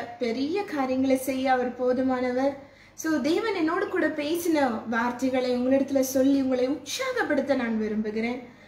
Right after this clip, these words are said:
ஆ, கர்த்தருடைய வார்த்தைக்கு நேராக போவோம். மத்தேயு பத்தாவது அதிகாரம் முப்பதாவது வசனம், முப்பத்தி ஒன்று, முப்பத்தி இரண்டு. ஆ, so முப்பதுல ஆண்டவர் சொல்றார், "உங்கள் தலையில் உள்ள மயிரெல்லாம் எண்ணப்பட்டிருக்கிறது."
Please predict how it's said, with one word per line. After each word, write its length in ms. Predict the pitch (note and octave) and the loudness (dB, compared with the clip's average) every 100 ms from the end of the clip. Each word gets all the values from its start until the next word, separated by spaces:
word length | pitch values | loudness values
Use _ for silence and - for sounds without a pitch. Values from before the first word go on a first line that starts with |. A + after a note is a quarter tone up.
| - - | -20 -10
ஆ, 340 | G#3+ G#3+ G#3 G#3 G#3+ A3 - - | -6 -4 -4 -6 -8 -14 -16 -8
கர்த்தருடைய 400 | A#3+ A#3+ A#3 A#3+ | -2 0 2 2
வார்த்தைக்கு 460 | A#3+ B3 C#4 C4+ | 2 0 -2 0
நேராக 360 | B3+ B3 B3 B3 | 2 2 2 0
போவோம். 420 | C#4 C#4 D4 C#4 | 6 4 4 0
மத்தேயு 460 | C#4+ F4+ E4+ C#4+ C#4 | 0 -2 0 0 -2
பத்தாவது 400 | B3+ C#4 C4 B3 | -4 0 0 2
அதிகாரம் 680 | A#3+ B3 D4 C#4 A3+ - - - - - | 0 0 0 2 0 -2 -10 -20 -20 -4
முப்பதாவது 640 | C#4+ F4+ - G#4+ F#4+ D4 | 0 0 0 2 2 2
வசனம், 580 | B3+ A#3+ B3+ B3 D#4 - - - | 2 0 0 0 -2 -6 -18 -6
முப்பத்தி 440 | C4 C4 D#4 D4+ | -4 -2 -4 0
ஒன்று, 340 | C#4 C#4+ D4 A#4 | 0 0 -2 -2
முப்பத்தி 360 | D4+ A#3+ A3 A3 | -2 -2 -4 -2
இரண்டு. 440 | G#3 G#3 G3+ F#3 - - - _ - | -2 -2 -2 -4 -6 -20 -20 _ -12
ஆ, 40 | G#3+ G#3+ | -8 -6
so 360 | G#3 A#3+ A3 G#3+ | -4 0 2 2
முப்பதுல 480 | A3 D4+ E4 E4+ D#4 | 2 2 2 0 2
ஆண்டவர் 320 | C#4 C#4 D4 | 4 4 2
சொல்றார், 340 | D#4 D#4 C#4+ | 2 2 2
"உங்கள் 300 | D4+ F4 E4+ | 2 4 2
தலையில் 520 | E4+ F#4 B4 D5 B4+ G4+ | 4 2 4 6 4 4
உள்ள 160 | E4 | 4
மயிரெல்லாம் 840 | D4+ C#4+ F#4+ C5+ A4 D4+ C4+ A3+ F4+ | 4 6 4 4 2 4 4 2 0
எண்ணப்பட்டிருக்கிறது." 1000 | F#4 F4 F#4 F#4 C4 B3 A3 A3 F#3 F#3+ | -2 0 0 2 4 4 4 0 -6 -6